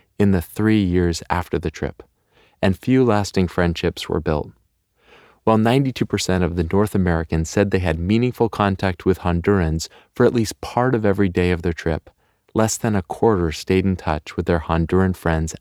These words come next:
after they returned home. Although the results found by Verbeek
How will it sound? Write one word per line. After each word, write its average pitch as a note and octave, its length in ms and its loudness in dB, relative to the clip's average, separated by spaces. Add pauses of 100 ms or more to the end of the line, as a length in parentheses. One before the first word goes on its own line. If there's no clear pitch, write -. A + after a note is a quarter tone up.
after F#2+ 380 -4
they E2 160 2
returned E2 580 -4
home. - 360 -6 (760)
Although C3+ 240 4
the C#3 120 -4
results G2+ 420 2
found G#2+ 360 0
by F#2 160 0
Verbeek D#2+ 540 -4